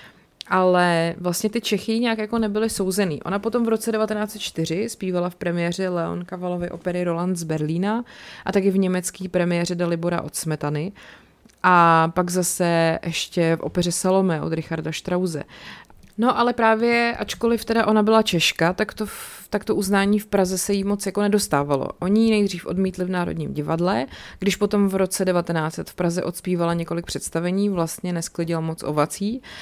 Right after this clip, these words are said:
Potom teda, ehm, vlastně dokonce po, v průběhu první světové války, potom co se vrátila z Ameriky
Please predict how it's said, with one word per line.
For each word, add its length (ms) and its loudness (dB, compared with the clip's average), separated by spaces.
Potom 280 4
teda, 540 2
ehm, 580 -2
vlastně 520 -4
dokonce 580 -4
po, 440 -4
v 120 -14
průběhu 300 0
první 240 2
světové 280 -4
války, 360 2
potom 280 -6
co 100 -8
se 160 -4
vrátila 440 -2
z 100 -8
Ameriky 540 -2